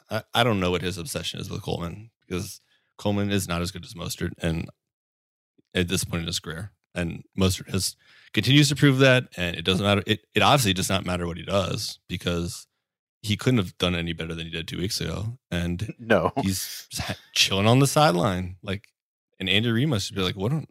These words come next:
Speaker 1: like, d-, you know, does he owe me or something? Like, <laughs> like, did I win some bet that I don't know about?" Or <laughs>
Speaker 2: In fairness, uh, Matt Breida has murdered someone is the only solution that we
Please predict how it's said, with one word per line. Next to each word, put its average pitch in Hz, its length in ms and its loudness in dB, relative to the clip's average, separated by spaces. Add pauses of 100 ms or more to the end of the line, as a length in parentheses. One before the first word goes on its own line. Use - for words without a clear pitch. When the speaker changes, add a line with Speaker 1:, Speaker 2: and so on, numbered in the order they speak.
Speaker 1:
like, 92 120 -8 (1800)
d-, - 60 -18 (140)
you 95 120 -10
know, 90 140 -10
does 95 180 -12
he 107 120 -2
owe 90 160 0
me 120 140 0
or 165 60 -2
something? 208 380 -4
Like, 113 280 -8 (160)
<laughs> - 180 2
like, 117 240 2 (260)
did 95 120 -4
I 117 80 6
win 120 140 0
some 110 200 -4
bet - 260 0
that 156 100 -4
I 175 60 0
don't 190 240 -2
know 226 100 -4
about?" 247 340 -4
Or 64 120 -6 (280)
<laughs> - 260 -12
Speaker 2:
In 101 100 -8
fairness, 110 520 0
uh, 85 240 4 (180)
Matt 101 260 2
Breida 85 420 0
has 85 180 -14 (260)
murdered 82 440 0
someone 78 400 -8 (180)
is 85 140 -10
the 85 120 -8
only 80 300 -12
solution 80 560 -4 (160)
that 95 160 0
we 117 380 -2